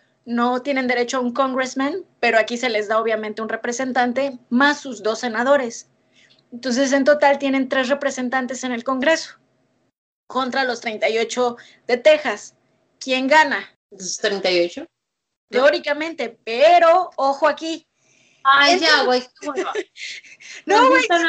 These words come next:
Speaker 2: así,
Speaker 1: te,
Speaker 2: no.
Speaker 1: te juro que te lo superexplico. <laughs> En teoría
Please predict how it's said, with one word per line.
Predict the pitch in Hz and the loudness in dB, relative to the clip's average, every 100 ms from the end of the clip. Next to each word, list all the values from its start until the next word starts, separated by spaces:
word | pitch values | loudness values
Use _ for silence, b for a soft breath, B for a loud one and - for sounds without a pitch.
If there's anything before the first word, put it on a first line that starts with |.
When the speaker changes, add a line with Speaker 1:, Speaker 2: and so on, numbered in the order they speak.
| 320 | 0
Speaker 2:
así, | 320 | -4
Speaker 1:
te, | 311 _ _ | -10 _ _
Speaker 2:
no. | 294 285 285 | -12 -8 -4
Speaker 1:
te | 427 427 | -4 -4
juro | 427 453 508 | -2 0 0
que | 523 | -4
te | 440 | -6
lo | 339 320 | -4 -4
superexplico. | 302 - 262 262 240 - 285 302 - | -6 -6 -4 -4 -8 -14 -16 -6 -4
<laughs> | - - 523 640 - 587 605 - - B B B B B _ _ _ _ | -2 -2 4 4 6 6 4 2 -4 B B B B B _ _ _ _
En | - 320 339 | -6 -6 -4
teoría | 381 392 403 | -2 2 2